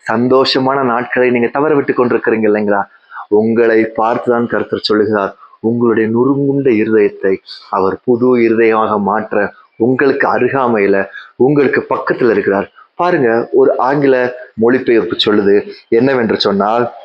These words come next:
இந்த நொறுங்கின இருதயம், broken heart, அதே போல இந்த நறுங்குண்ட ஆவி, அது வந்து crushed spirit, நொறுக்கப்பட்ட, நறுக்கப்பட்ட, உடைக்கப்பட்ட, தகர்த்தெறியப்பட்ட ஒரு விதமான இருதயம்.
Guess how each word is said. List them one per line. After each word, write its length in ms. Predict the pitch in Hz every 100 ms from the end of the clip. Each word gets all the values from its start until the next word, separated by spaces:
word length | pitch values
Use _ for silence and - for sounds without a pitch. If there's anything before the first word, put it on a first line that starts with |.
| - -
இந்த 180 | - 120
நொறுங்கின 480 | 117 139 202 202 180
இருதயம், 540 | 120 113 113 107 90 85 _ _ 104
broken 440 | 135 151 147 143 131 113
heart, 460 | 107 107 - - - _ _ - - -
அதே 260 | - 117 156
போல 420 | 160 107 101 95 - - -
இந்த 220 | 131 123
நறுங்குண்ட 580 | 117 135 190 185 180 151
ஆவி, 400 | 113 113 104 90 - - - - _ _ _ _
அது 240 | - 127 127
வந்து 200 | 127 147 147
crushed 340 | 151 170 - 151 -
spirit, 320 | - 120 - - - - _ _ - - _ 120
நொறுக்கப்பட்ட, 600 | 147 185 156 - 113 - 104
நறுக்கப்பட்ட, 580 | 123 156 156 - 113 - 104
உடைக்கப்பட்ட, 720 | 120 165 170 160 - - 107 98
தகர்த்தெறியப்பட்ட 960 | 123 160 180 - 135 147 139 123 113 123
ஒரு 160 | 110 104
விதமான 360 | 101 113 120 113
இருதயம். 500 | 107 120 123 101 87